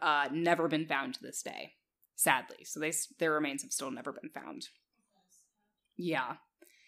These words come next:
Bittaker's trial began in January nineteen eighty-one. The case the defense presented painted Norris as, uh, the ringleader and the one that should be <laughs> res-, held responsible for the victims' deaths,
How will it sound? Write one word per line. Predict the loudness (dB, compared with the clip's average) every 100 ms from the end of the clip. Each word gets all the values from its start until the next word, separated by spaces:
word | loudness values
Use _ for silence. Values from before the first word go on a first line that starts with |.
| _ _ _ _ 2
Bittaker's | 10 10 10 6 6
trial | 8 10 10
began | 8 6 6 6 6
in | 6 4
January | 4 4 4 6 6 6
nineteen | 6 4 4 2
eighty-one. | 4 4 4 4 2 0 -4 -14
The | -4 -2 -2 0
case | 4 6 6
the | 4 4
defense | 4 4 4
presented | 2 0 4 4 4 2 2
painted | 0 4 6 6
Norris | 4 6 6 6 2 -2 4
as, | 8 8 4 0
uh, | 4 4 4 0 -8 -20 2
the | 6
ringleader | 10 10 10 6 6 6
and | 6
the | 6
one | 6
that | 6 2
should | 6 4 6
be | 6
<laughs> |
res-, | 8 6 6
held | 8 8 8
responsible | 6 6 4 4 0
for | 2 0
the |
victims' | 0 0 0 -2 4
deaths, | 6 6 2 -4